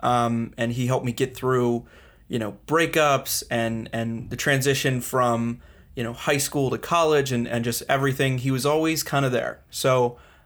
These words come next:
um, you know, just keep him in your prayers, uh, whatever <laughs> you believe about, you know, where,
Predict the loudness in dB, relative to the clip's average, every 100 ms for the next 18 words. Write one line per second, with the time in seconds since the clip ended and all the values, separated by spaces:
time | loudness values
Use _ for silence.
0 | -2 0 2 0 -4 -2 0 0 -4 -8
1 | -8 -4 -2 -2 0 0 0 -2 0 2
2 | 4 4 2 -4 -8 -20 -20 -4 0 2
3 | 2 2 2 4 2 0 -2 2 2 0
4 | -2 0 2 0 0 2 2 2 -2 -2
5 | -2 0 2 2 0 -2